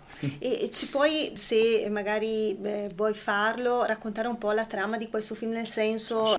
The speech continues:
Speaker 1: mm,
Speaker 2: sì, anche
Speaker 1: caper-
Speaker 2: perché ho conosciuto gli attori, ho conosciuto la Gabriella Morgillo, che è la scrittrice del romanzo da cui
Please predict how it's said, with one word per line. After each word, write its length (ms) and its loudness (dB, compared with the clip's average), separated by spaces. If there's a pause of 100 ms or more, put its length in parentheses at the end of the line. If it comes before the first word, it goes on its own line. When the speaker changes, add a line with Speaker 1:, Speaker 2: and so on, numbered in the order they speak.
Speaker 1:
mm, 400 4
Speaker 2:
sì, 60 8
anche 260 8
Speaker 1:
caper- 0 -
Speaker 2:
perché 220 10
ho 60 10
conosciuto 460 4
gli 100 6
attori, 640 8
ho 120 2
conosciuto 1160 0
la 580 0
Gabriella 680 2
Morgillo, 500 0
che 120 -2
è 20 0
la 120 0
scrittrice 540 -4
del 100 2
romanzo 520 2
da 100 2
cui 500 -6